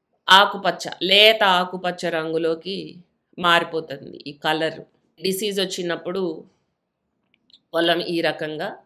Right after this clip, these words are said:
కనబడుతుంది. ఇది కూడా ఫంగస్ డిసీజే గా-, డి-, డిసీజ్. ఎప్పుడైతే డ్యాంప్ కండిషన్స్ ఉంటాయో,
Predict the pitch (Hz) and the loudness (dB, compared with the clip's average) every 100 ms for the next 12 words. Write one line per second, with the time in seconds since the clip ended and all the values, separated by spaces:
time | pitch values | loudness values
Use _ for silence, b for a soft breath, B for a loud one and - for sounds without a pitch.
0 | _ 160 139 123 - - _ - 233 254 | _ -14 -12 -14 -14 -20 _ -8 -2 2
1 | 262 269 269 226 220 240 226 214 214 214 | 6 6 6 4 4 0 -2 -6 -6 -6
2 | 208 208 196 185 170 - - _ _ _ | -2 -2 2 2 2 -2 -10 _ _ _
3 | _ _ _ _ _ 196 185 185 180 180 | _ _ _ _ _ -6 -4 -2 -4 -6
4 | 196 175 311 392 208 208 240 240 240 214 | -6 -6 -8 -8 -4 2 4 4 4 4
5 | 202 208 233 226 220 202 208 214 208 202 | 6 6 4 0 -2 -2 -4 -4 -6 -8
6 | 190 175 165 156 156 | -8 -8 -4 -2 -4